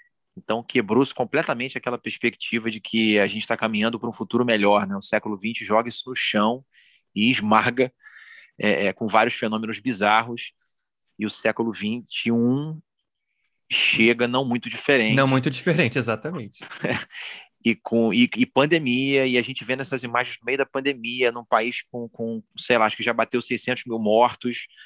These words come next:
Speaker 1: É, e, porra, cara, se tá tenso pra gente ficar em casa, e a gente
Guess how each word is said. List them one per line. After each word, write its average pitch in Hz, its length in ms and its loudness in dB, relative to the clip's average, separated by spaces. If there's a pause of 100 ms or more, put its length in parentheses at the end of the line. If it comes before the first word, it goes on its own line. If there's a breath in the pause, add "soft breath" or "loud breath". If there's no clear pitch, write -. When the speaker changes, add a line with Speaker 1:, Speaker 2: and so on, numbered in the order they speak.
(920 loud breath)
Speaker 1:
É, 107 800 4
e, 123 100 -4
porra, 127 320 -4
cara, 107 220 -2
se - 160 -12
tá 127 160 -2
tenso 127 320 -6
pra 123 140 0
gente 117 320 -8
ficar 120 240 -2
em 123 100 -10
casa, 107 580 0
e 110 80 -8
a 107 60 0
gente 113 260 -10